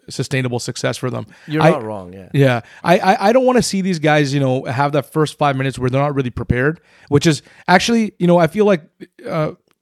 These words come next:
Speaker 1: the first, even the first game was sorta like that, you know, where the first five minutes, I think they were able to keep up, you know, eh, from the offensive point of view. But, um, I don't, I don't wanna see them just, you know, have a, have a, have a beginning of the game where it doesn't, it looks like they're just totally not prepared.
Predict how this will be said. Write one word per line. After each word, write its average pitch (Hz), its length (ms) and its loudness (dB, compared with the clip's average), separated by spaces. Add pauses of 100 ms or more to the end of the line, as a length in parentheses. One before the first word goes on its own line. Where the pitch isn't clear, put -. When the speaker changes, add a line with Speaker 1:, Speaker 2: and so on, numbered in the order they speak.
(800)
Speaker 1:
the 147 120 2
first, 165 360 2
even 185 160 2
the 139 60 2
first 151 260 0
game 127 160 0
was 120 100 -2
sorta 127 220 0
like 120 180 -4
that, - 240 -6 (220)
you 139 80 -6
know, 143 100 -4
where 147 340 0
the 143 120 -4
first 165 240 0
five 147 160 2
minutes, 147 260 -2 (300)
I 151 100 4
think 170 180 2
they 165 140 6
were 156 120 8
able 151 200 4
to 139 80 2
keep - 240 -2
up, 147 260 0 (320)
you 135 220 -2
know, 131 140 -2
eh, 135 180 -6
from 127 220 -6
the 131 180 -2
offensive 127 380 -8
point 151 200 0
of 147 60 0
view. 160 220 2 (360)
But, 135 300 2 (300)
um, 131 320 -2
I 160 80 2
don't, 226 160 2
I 190 80 2
don't 226 100 4
wanna 233 160 2
see 226 200 -2
them 151 220 2
just, 120 240 -4
you 143 60 -2
know, 123 260 -6 (300)
have 151 300 4
a, 151 240 2
have 156 200 4
a, 156 200 4
have 156 160 2
a 143 60 2
beginning 156 440 2
of 147 60 4
the 135 80 0
game 143 340 0
where 135 120 2
it 123 60 -4
doesn't, 139 320 -2
it 156 40 -2
looks 165 180 2
like 180 140 -2
they're 143 80 0
just 156 160 -4
totally 165 260 2
not 143 240 2
prepared. 127 420 2